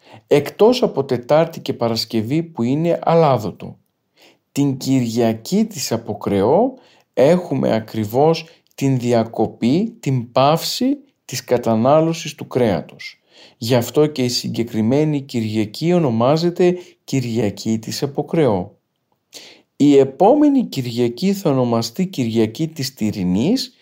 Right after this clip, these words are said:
γιατί στην βδομάδα μεταξύ της Κυριακής της Αποκρεώ και την Κυριακή της Τυρινής, πριν δηλαδή την Καθαρά Δευτέρα, επιτρέπεται η κατανάλωση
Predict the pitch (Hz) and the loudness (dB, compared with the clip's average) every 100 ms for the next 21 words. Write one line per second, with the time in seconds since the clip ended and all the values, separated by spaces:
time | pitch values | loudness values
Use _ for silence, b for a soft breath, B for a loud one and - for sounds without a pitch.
0 | B B B 120 123 - 202 208 - 139 | B B B -2 0 0 -2 -2 0 0
1 | 113 117 143 214 240 196 135 120 - - | 2 2 4 2 2 2 2 -2 -4 -4
2 | 180 175 151 - 123 113 113 113 - 165 | -6 -6 -8 -6 -2 2 2 0 -2 -4
3 | - 165 - 147 - 147 127 107 110 B | -2 -2 -2 -4 0 4 4 2 -2 B
4 | B - 120 120 113 117 113 110 113 113 | B -6 -4 -4 -8 -4 -2 0 0 -2
5 | 156 151 120 - - 120 107 120 127 - | -6 -4 -8 -8 -4 -2 0 0 -2 -6
6 | _ - 143 151 127 113 107 107 110 - | _ 0 2 4 2 2 0 0 -4 -4
7 | 104 107 101 101 92 - 101 113 151 240 | -4 0 0 0 -4 -4 0 4 4 2
8 | 269 _ B B B B B 139 139 120 | -2 _ B B B B B 0 2 -4
9 | 117 143 165 165 170 151 135 127 123 107 | 2 2 4 0 0 0 0 -2 -2 -2
10 | 120 151 151 139 - 117 | 2 2 2 0 -2 -4